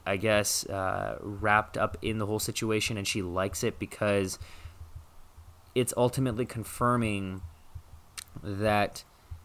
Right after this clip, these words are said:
he's not outright telling me he likes me, which automatically means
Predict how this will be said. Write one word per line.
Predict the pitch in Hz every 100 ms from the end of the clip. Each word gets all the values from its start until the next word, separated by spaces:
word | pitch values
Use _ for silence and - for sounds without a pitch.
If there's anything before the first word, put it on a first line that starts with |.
| - - - -
he's | - 120 120
not | 123 -
outright | 120 110 107
telling | - 117 113
me | 107
he | 101
likes | 107 123 -
me, | 104 98
which | 95 101 -
automatically | 110 117 117 113 107 110
means | 107 123 120 107 101 98